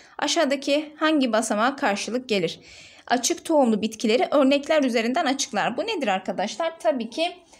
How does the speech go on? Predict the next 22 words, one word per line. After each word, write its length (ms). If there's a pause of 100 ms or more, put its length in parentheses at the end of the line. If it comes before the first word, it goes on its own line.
(120)
kavrama 640
düzeyidir, 520
değil 100
mi? 100
Örnekleri 520
kendi 320
veriyor, 240
açıklıyor. 500 (160)
Cevabımız 460
E 120
şıkkı. 320 (720)
On 280
diyor, 180
y-, 240 (220)
e, 80
yağ 320
asitlerinin 720
oksijenli 560
solunuma 480
katıldığı 520
basamakları 680
söyler. 560